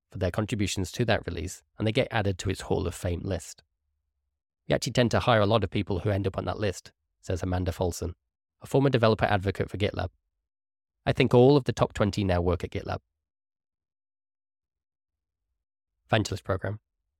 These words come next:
GitLab has a program to proactively encourage and support members in becoming advocates. As part of this, they guide you towards contributing in some specific way, such as by joining in conversations on social media, submitting a merge request, organising a meetup,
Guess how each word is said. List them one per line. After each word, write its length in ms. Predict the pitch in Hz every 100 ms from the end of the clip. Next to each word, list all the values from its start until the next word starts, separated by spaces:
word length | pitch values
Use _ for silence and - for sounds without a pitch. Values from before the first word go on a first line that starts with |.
| _ _ _ _ _ _ _ _ _ _ _ _ _ _ -
GitLab 320 | 190 156 135
has 140 | 123
a 60 | 127
program 380 | 123 104 98 98
to 100 | 110
proactively 520 | 101 95 - 101 117
encourage 400 | 113 - 92 87
and 100 | 101
support 320 | - 110 107
members 400 | 95 85 80 -
in 80 | 104
becoming 380 | 95 - 87 87
advocates. 520 | 90 85 - - - _ _ _ _ _
As 60 | -
part 200 | 160 135
of 120 | 95
this, 300 | 92 90 - _ _ -
they 60 |
guide 260 | 101 113 120
you 60 | 139
towards 400 | 123 107 98 -
contributing 680 | 101 - - 90 - 80 -
in 80 | -
some 140 | 104
specific 500 | - 95 92 - -
way, 280 | - 82 - _ _ _ -
such 200 | - 113
as 100 | 104
by 140 | 101
joining 340 | 107 123 135
in 100 | 127
conversations 520 | 127 113 110 98 110 110
on 80 |
social 340 | 98 101 95 117
media, 400 | 101 90 87 101 _ _ _
submitting 480 | 92 92 95 117 107
a 40 |
merge 280 | 104 92 90
request, 480 | 87 - 90 - - _ _
organising 500 | 104 101 113 110 113
a 60 | 101
meetup, 380 | 92 - 85